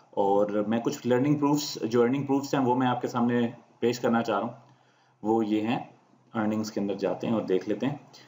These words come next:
ये इसलिए ताकि लोगों को मोटिवेशन मिल जाए, इसमें हरगिज़ भी कोई, अ, pump शो करना नहीं है, इसमें इतनी तो अमाउंट नहीं है कि कोई पम्प किया जाए।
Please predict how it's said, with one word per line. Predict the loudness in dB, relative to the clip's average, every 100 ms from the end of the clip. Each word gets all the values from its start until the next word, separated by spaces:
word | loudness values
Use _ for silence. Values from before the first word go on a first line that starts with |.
| _ 2
ये | 2
इसलिए | 2 2 2
ताकि | 2 0
लोगों | 2 2
को | 2
मोटिवेशन | 0 2 0 0 0
मिल | 2
जाए, | 4 2
इसमें | 2 -2 -2
हरगिज़ | -2 -2 -2
भी | -2
कोई, | 0 0 0
अ, | -4 -10 -4
pump | -2 -2
शो | -2 0
करना | 0 0
नहीं | 0 0
है, | 0
इसमें | -2 -6 -4
इतनी | -4
तो | 0 2
अमाउंट | 2 0 -4
नहीं | 2 2
है | 2 -6 -20 -20 _ -6
कि |
कोई | -2
पम्प | 0 0 0
किया | 0 0
जाए। | 0